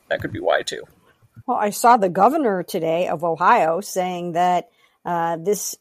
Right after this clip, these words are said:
Speaker 2: impending storm, uh, puts us in a crisis situation and a uniquely dangerous, uh, conditions. And, uh,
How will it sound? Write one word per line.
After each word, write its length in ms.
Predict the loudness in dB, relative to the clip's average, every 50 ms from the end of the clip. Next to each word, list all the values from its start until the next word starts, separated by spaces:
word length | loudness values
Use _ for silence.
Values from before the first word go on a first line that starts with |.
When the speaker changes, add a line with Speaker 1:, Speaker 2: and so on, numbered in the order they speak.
| _ _
Speaker 2:
impending 580 | -6 -6 -6 -4 -2 -2 0 0 0 -2 -4 -6
storm, 640 | -8 -6 -2 0 2 2 2 0 0 -2 -6 -8 -10 _ _ _ _ _ _ -6
uh, 140 | -4 -4
puts 300 | -2 -2 -2 -2 -2 -2
us 100 | -4 -4 -4
in 80 | -4
a 140 | -4 -6 -6
crisis 480 | -6 -2 2 2 2 2 2 -4 -8 -6
situation 640 | -6 -6 -6 -6 -6 -4 -2 -2 -2 -2 -4 -4 -4
and 180 | -4 -6 -6
a 40 | -6
uniquely 1000 | -8 -8 -8 -8 -8 -6 -4 -2 0 0 -2 -2 -2 -2 -2 -2 -2 -4 -8 -12 _ -2
dangerous, 880 | 0 2 4 4 4 2 2 0 -2 0 0 -2 -2 -4 -6 -10 -12 -14 _ _ _ _ _ _ _
uh, 220 | -2 -2 0 0 -2 -4
conditions. 840 | -6 -6 -6 -4 0 2 2 2 2 0 -8 -8 -10 -14 -16 -18 -18 -12 -8
And, 480 | -6 -4 -4 -4 -4 -6 -6 -8 -10 -12 _ _ _ _ -20 -20 -20 _ _ -4
uh, 360 | -2 0 2 2 0 0